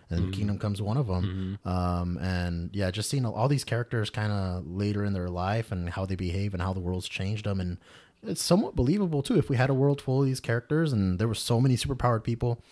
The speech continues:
Speaker 1: I like to think there's a lot more
Speaker 2: Yeah.
Speaker 1: good than there is bad. So they'd eventually just wipe out all the bad guys and fight amongst themselves 'cause
Speaker 2: Right.
Speaker 1: just people are weird. <laughs>
Speaker 2: Yeah, so, so, like,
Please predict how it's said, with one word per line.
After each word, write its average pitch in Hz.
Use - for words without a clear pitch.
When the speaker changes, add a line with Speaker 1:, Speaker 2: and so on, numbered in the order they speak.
Speaker 1:
I 117
like 123
to 123
think 120
there's 107
a -
lot 113
more 110
Speaker 2:
Yeah. 92
Speaker 1:
good 117
than 107
there 104
is 92
bad. 120
So -
they'd 113
eventually 117
just 107
wipe 107
out 117
all 113
the 113
bad 131
guys 120
and 104
fight 104
amongst 120
themselves 143
'cause 95
Speaker 2:
Right. 92
Speaker 1:
just -
people 113
are 127
weird. 131
<laughs> -
Speaker 2:
Yeah, 123
so, 196
so, 123
like, 113